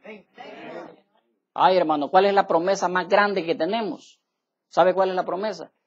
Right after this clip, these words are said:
Que Dios me va a quitar este cuerpo y me va a dar uno nuevo. Hermano, si ese es el gran día más glorioso que yo estoy esperando. Es que no me aguanto, hermano, para que ustedes me vean como soy por dentro.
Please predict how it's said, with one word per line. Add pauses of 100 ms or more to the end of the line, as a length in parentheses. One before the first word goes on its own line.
Que
Dios
me
va
a
quitar
este
cuerpo
y
me
va
a
dar
uno
nuevo. (1800)
Hermano,
si
ese
es
el
gran
día
más
glorioso
que
yo
estoy
esperando. (840)
Es
que
no
me
aguanto,
hermano, (960)
para
que
ustedes
me
vean
como
soy
por
dentro.